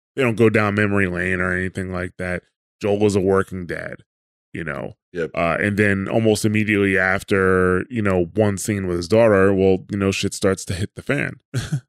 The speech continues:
Speaker 2: Yep.
Speaker 1: You know?
Speaker 2: Hard.
Speaker 1: Yeah, hard. So, you know, you, you see her wake up, you know, after giving, well, let's start with what,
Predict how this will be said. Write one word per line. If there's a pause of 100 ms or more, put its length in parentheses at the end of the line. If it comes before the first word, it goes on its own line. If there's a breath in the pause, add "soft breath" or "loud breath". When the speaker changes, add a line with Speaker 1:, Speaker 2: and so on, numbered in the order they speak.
Speaker 2:
Yep.
Speaker 1:
You
know? (160)
Speaker 2:
Hard. (400)
Speaker 1:
Yeah,
hard.
So,
you
know,
you,
you
see
her
wake
up, (360)
you
know,
after
giving, (100)
well,
let's
start
with
what,